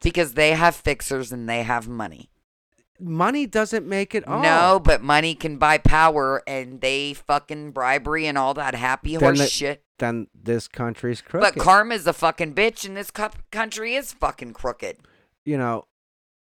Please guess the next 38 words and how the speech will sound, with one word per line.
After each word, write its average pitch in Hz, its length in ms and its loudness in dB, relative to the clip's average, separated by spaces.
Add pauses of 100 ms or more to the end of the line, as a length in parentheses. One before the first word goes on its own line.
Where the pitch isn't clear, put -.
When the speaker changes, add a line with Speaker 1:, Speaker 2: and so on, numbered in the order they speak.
(520)
Speaker 1:
What's 175 160 -14
Speaker 2:
it - 80 -18
Speaker 1:
up, 202 260 -12
Adam? 196 800 -14 (560)
Speaker 2:
it's, - 600 -6
it's 156 340 -4
Speaker 1:
It, - 40 -16
Speaker 2:
just - 360 -6
Speaker 1:
it's, 214 140 -16
it 254 120 -12
is 208 80 -20
all 165 240 -8
a 151 40 -16
huge 156 280 -20
crock 156 320 -10
of 143 80 -20
shit 170 260 -12
because 175 320 -16
it 208 100 -14
is 220 200 -8
money, 143 320 -14
right, 160 260 -10
Linz? 220 320 -12 (240)
Amen 220 400 -8
to 208 100 -8
that 214 320 -4
shit. 170 300 0 (240)
And 175 100 -6
we 214 140 -6
bust 196 380 2
our 190 80 4
ass 196 300 2
to 156 60 -20
take 196 260 -6
care 190 200 2
of 175 140 -2
our 190 180 0
kids. 180 400 0